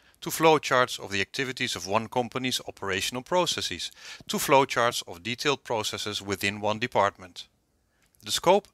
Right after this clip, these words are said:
and level of detail may be different, but the techniques are essentially the same. Once the flowcharts or maps have been created, it is very powerful to enrich them with data, either following color schemes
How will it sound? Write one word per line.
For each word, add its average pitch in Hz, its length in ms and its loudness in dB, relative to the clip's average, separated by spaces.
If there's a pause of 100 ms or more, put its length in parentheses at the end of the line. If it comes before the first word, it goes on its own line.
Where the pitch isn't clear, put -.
and 120 140 0
level 110 220 4
of 98 100 -2
detail 110 360 -4
may 90 140 -8
be 98 100 -6
different, 160 480 -2 (500)
but - 120 -12
the 104 80 -2
techniques 113 580 -2 (100)
are 160 140 2
essentially - 420 0
the 120 80 -6
same. 92 460 -2 (1900)
Once 190 220 2
the 208 60 0
flowcharts 190 680 2
or 110 80 -10
maps 120 480 -2
have 104 140 -4
been 101 120 0
created, 165 640 -2
it 156 120 -8
is 123 120 -6
very 113 240 4
powerful 117 540 -2
to - 120 -10
enrich 110 460 0
them 123 160 0
with 156 160 -6
data, 117 440 2 (480)
either 113 280 2
following 95 440 -6
color 180 280 2
schemes 139 500 -4